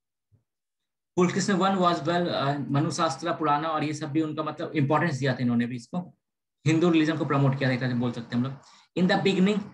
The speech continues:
Chalukya kings assumed titles such as Maharaja,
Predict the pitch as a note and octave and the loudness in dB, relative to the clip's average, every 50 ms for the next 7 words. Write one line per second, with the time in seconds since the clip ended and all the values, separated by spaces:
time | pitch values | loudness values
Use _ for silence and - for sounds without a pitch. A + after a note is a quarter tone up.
0 | - _ _ _ - E3 E3 F3 F3+ - - - A3+ A3 A3+ - F#3 G3+ G3 - | -20 _ _ _ 0 2 4 4 4 2 2 2 2 2 2 2 0 0 0 -2
1 | - - _ _ - D#3 D#3 C3 B2 G#3 A3 G#3 - - E3 D#3 D#3+ D3+ F#3 G3+ | -6 -12 _ _ 0 0 0 2 2 2 0 0 0 2 2 2 2 0 -2 -4
2 | G3 - - F#3 E3 - F3+ F3 D3+ E3 D#3 C#3 D3+ D#3 D#3 D3+ D#3 D3 F3 F#3 | -4 -4 -6 -6 -6 -6 -6 -8 -6 -6 -2 -2 0 0 0 0 0 0 -2 -4
3 | F#3 - | -4 -8